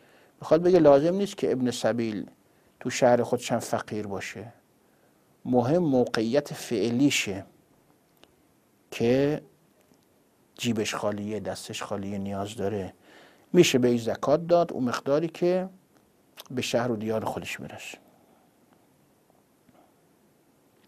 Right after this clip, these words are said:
فریضة من الله فی معنی المصدر المؤکد، لأن قوله انما الصدقات للفقراء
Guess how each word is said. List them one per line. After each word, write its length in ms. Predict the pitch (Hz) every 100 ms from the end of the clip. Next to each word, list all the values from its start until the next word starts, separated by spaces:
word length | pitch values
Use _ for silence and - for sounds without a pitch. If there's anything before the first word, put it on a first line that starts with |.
| - - - _ _ _ _
فریضة 640 | - - 151 190 226 190 160
من 240 | 139 123
الله 520 | 110 107 101 98 92 92 120 - _ _ _ _ _ _ _ _ _ _ -
فی 320 | - 123 117
معنی 340 | 131 156 160
المصدر 520 | 156 135 151 - 135
المؤکد، 960 | 135 120 110 - - - 120 104 95 95 - _ _ _ _ _ _ _
لأن 420 | 113 107 120 104
قوله 680 | 98 - 123 107 92 90 85 -
انما 340 | 95 101 98
الصدقات 800 | 90 - - - - 117 107 -
للفقراء 920 | 85 92 - - 104 107 135 170